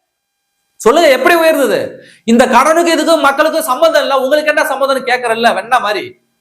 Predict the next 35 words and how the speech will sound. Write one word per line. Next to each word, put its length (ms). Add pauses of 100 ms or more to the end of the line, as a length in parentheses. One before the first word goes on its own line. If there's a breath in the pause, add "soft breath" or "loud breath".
(160)
இதெல்லாம் 280
பொருளாதார 540
அறிஞராடா? 540 (600)
மண்டையில 400
மசுறு 300
தான் 140
இல்ல, 160
மூளையுமா 520
இல்ல? 480 (560)
ஆ? 340 (260 loud breath)
அப்போ 300
இவருக்கு 360
இது 120
என்ன 220
சம்பந்தம்னு 500 (100)
கேக்குறல்ல. 480 (460)
வாகன 480
கடனுக்கு 340
வட்டி 240
என்ன 160
உங்க 180
ஒப்பனா 340
வந்து 180
கட்டுவா, 200
இல்ல 140
நீ 160
ஏர் 300
ஓட்டி 240
கட்டுவியா? 500 (760)
அந்த 220
வட்டி 280
பணம் 220
அரசுக்கு 300
எப்படி 220
வருது? 440